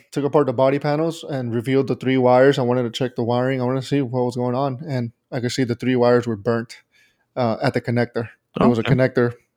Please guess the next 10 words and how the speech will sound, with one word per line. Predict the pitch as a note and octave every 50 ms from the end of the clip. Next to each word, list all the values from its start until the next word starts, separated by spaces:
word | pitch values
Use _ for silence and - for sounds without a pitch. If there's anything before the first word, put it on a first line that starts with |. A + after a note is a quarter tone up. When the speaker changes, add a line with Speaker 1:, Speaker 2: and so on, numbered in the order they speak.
| _ -
Speaker 1:
Bet-, | G2 - - - _ _ _ _ _ _ _
yeah. | - C3 A2+ A2 - _ - - - - - - _ _ _ _ _ _ -
And, | C#3+ C3+ C3 C3 C3 C#3
um, | C#3 C#3 C#3 C3+ C3+ B2+ - - - - - _ _ _ _ _ _ _ _ _ _ _ _ _ _ _ _ _ _ _
I | - C#3 -
tried | - D3 C#3+ C#3 B2+
looking | C#3 C#3 - D3 C#3
for | - - C3+ C3 B2+ B2+ B2 B2 B2 A#2+ A#2+ A#2 A2 B2+
solutions | - - C3 B2 B2+ B2 - C#3 C3 A#2
to | - - C3+ B2 A#2+ A#2+ A#2 A2+